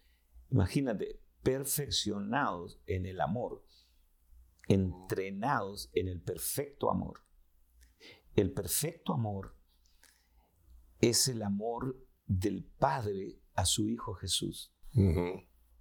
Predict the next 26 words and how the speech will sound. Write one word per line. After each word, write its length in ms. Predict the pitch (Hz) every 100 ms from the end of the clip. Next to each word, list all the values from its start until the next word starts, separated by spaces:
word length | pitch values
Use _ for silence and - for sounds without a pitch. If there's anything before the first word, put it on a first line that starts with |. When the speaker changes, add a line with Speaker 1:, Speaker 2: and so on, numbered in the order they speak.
| -
Speaker 1:
Fue 260 | - 104
lo 100 | 110
que 100 | 95
le 180 | 98 98
dijo 420 | 95 98 107 92 -
en 120 | 92
el 80 | 87
Jordán, 560 | - 87 98 101 98 - _ _
"Este 260 | - - 98
es 60 |
mi 140 | 92 92
Hijo 220 | - 95
amado". 540 | 95 98 98 90 107 - _ _ _ _ _ - _ -
¿Ves? 360 | 92 95 - - - - - _ _
Entonces, 480 | - 85 95 92 - - _ _ _ _ _ _
ese 320 | - 120 - 110
perfecto 920 | 107 85 - - 151 185 196 - 113
amor 500 | 101 104 107 90 - - _ _ _
del 240 | - 92 85
que 140 | 98
Jesús 400 | - 85 - 104
también 400 | 90 87 90 104
menciona 440 | 107 104 - 101 90
en 40 |
Juan 180 | 98 92
diecisiete, 800 | 87 - 85 - 92 92 98